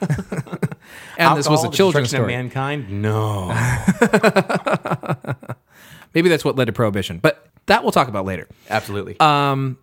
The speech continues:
Speaker 1: uh, essentially, all of the ancient Egyptians stopped paying attention to the gods, this myth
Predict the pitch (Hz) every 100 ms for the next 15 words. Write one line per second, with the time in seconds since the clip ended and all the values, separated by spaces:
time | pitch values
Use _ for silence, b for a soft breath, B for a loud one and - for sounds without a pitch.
0 | _ _ 135 120 131 165 160 165 147 135
1 | 131 - 135 143 143 131 127 123 120 117
2 | 117 135 127 131 123 123 - 117 107 -
3 | 131 123 - - 131 127 110 120 113 120
4 | 107 123 110 110 98 76 - - - 98
5 | - 98 -